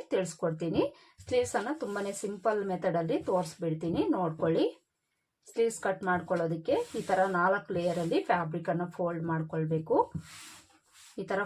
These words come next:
ಫೋಲ್ಡ್ ಮಾಡ್ಕೊಂಡು ಫೋಲ್ಡಿಂಗ್ ನಮ್ ಕಡೆ ಹಾಕೊಳ್ಬೇಕು. ಆಪೋಸಿಟ್ ಅಲ್ಲಿ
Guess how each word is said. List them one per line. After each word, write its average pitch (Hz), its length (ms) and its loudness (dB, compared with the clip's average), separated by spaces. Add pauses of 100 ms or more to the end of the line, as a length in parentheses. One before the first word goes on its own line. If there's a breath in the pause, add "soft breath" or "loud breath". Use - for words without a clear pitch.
ಫೋಲ್ಡ್ 208 340 0
ಮಾಡ್ಕೊಂಡು 185 360 0 (140)
ಫೋಲ್ಡಿಂಗ್ 208 420 0
ನಮ್ 180 220 0
ಕಡೆ 180 180 4
ಹಾಕೊಳ್ಬೇಕು. 175 600 0 (440 loud breath)
ಆಪೋಸಿಟ್ 180 460 -2
ಅಲ್ಲಿ 247 120 0